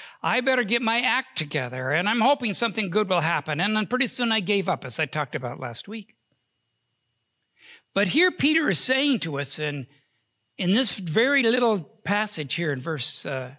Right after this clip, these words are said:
verse three, his divine power, Christ's divine power, has given us, has given us, do you see that? Everything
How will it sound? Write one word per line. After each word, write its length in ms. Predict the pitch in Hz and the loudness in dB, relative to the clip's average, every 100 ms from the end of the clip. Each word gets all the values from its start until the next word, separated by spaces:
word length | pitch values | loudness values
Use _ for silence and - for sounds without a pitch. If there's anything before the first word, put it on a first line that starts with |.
| _ | _
verse 220 | 139 123 | -6 -4
three, 440 | - 170 175 120 - _ _ _ _ _ _ _ _ | -6 -8 -10 -12 -20 _ _ _ _ _ _ _ _
his 240 | - 311 262 | 2 2 2
divine 500 | 262 208 208 214 202 | 0 2 2 2 0
power, 500 | 170 151 107 98 - _ _ _ - | -2 -2 -4 -14 -20 _ _ _ -10
Christ's 540 | - 247 285 285 - | 0 4 4 2 0
divine 560 | - 233 185 180 180 175 | -2 -2 0 0 0 -4
power, 500 | - 131 - - 185 _ _ _ _ _ _ - - | -4 -6 -6 -12 -20 _ _ _ _ _ _ -20 -8
has 240 | - 190 165 | -2 -2 2
given 400 | 165 285 311 254 | 4 6 4 4
us, 520 | 196 104 - - - _ - | 2 -2 -4 -6 -8 _ -2
has 220 | 202 151 | -2 -2
given 640 | 147 180 285 349 311 220 | -4 2 4 6 4 2
us, 320 | 147 107 - | 0 -2 -6
do 100 | - | -4
you 60 | 196 | -2
see 240 | - 240 | 0 0
that? 340 | 233 247 269 _ _ _ _ _ _ - | 0 -2 -4 _ _ _ _ _ _ -2
Everything 840 | 262 233 196 147 165 135 185 226 | 0 2 0 0 -2 -2 -2 -6